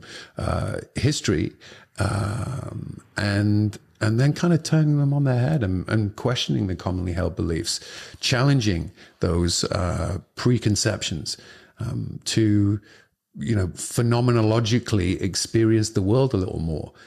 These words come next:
in terms of the experiential. I mean, I, I often say to people, you know, what's the, who's, who's the, who knows more about basketball? Maybe it's a question for you. Who knows more about basketball? Um, Phil Jackson or Michael Jordan?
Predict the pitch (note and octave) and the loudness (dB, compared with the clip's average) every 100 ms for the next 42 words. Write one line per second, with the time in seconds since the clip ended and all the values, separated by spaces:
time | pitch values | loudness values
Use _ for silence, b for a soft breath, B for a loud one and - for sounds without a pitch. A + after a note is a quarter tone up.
0 | B G2+ G2+ G2+ G2+ G#2 - - A2 G2 | B -2 0 0 2 0 -2 0 2 2
1 | G#2+ A#2 G#2 - G2 A2+ A#2 - B B | 0 -2 -6 -4 0 2 2 -2 B B
2 | B B - C#3+ A#2+ C3+ B2+ B2+ G#2+ A2+ | B B -2 0 0 2 2 0 2 2
3 | A#2 A#2 A2 G#2 C3+ - - C3+ B2 - | 2 2 2 2 -2 -2 2 2 2 -2
4 | B B B - D#3 F#3+ - - A2 D#3+ | B B B -2 2 2 0 -4 2 2
5 | E3 D#3+ C#3 - B2 F3 F#3 C3 C3 B2 | 2 2 2 2 2 4 4 4 4 4
6 | A2+ G#2+ A2 A2+ - A2+ F#2 E2+ A2+ C3 | 2 0 0 0 0 -2 0 2 2 2
7 | B2 - A#2 G2 - G2 G2 F2+ B B | 0 0 -2 -4 0 2 4 2 B B
8 | B B B B2+ D3 B2+ D3 D3 G2+ D3+ | B B B 2 4 4 2 2 0 0
9 | - - B2+ C2 - F2 _ - F#2 F#2+ | -2 -4 -2 -4 -6 -16 _ -2 0 0
10 | F2+ - - D#3 A#2 A#2 - D3 D3 D3+ | 0 -2 0 2 2 0 0 0 0 -4
11 | - A2+ A2+ B2 A#2+ C#3 D3 B2+ - | -4 0 2 0 0 2 2 2 -4